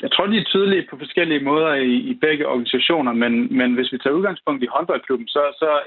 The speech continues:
helt klart, altså Peter er enormt tydelig i sin ledelse.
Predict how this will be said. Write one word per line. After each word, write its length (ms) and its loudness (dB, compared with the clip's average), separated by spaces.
helt 180 -2
klart, 300 0
altså 160 -6
Peter 240 2
er 60 0
enormt 380 0
tydelig 360 0
i 80 -12
sin 120 -2
ledelse. 400 -2